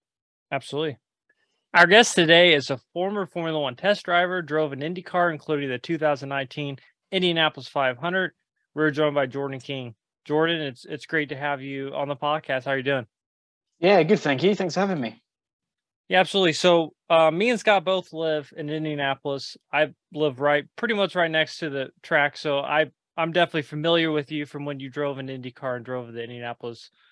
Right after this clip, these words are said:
Speaker 1: five hundred. So, um, yeah, it's really cool to, you know, to see you and, um, you know, s-,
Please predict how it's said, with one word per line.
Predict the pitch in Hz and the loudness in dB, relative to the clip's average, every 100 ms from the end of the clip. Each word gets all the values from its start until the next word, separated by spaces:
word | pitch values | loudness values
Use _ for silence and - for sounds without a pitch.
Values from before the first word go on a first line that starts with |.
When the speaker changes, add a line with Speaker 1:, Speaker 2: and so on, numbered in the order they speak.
| _ _ | _ _
Speaker 1:
five | 131 120 113 | -8 -6 -8
hundred. | 127 113 107 | -12 -12 -12
So, | 127 120 113 | -6 -6 -4
um, | 113 113 120 _ _ - | -4 -4 -8 _ _ -2
yeah, | 143 | 2
it's | 131 | 2
really | 160 151 | 2 0
cool | - 151 147 | 0 -2 0
to, | 131 117 - _ _ | -2 -4 -8 _ _
you | 139 | -8
know, | 131 123 | -6 -6
to | 120 | -8
see | - 156 165 | -4 -2 0
you | 190 160 | 0 2
and, | 127 | 0
um, | 123 120 113 113 _ _ | -2 -4 -4 -10 _ _
you | 135 | -8
know, | |
s-, | 127 | -8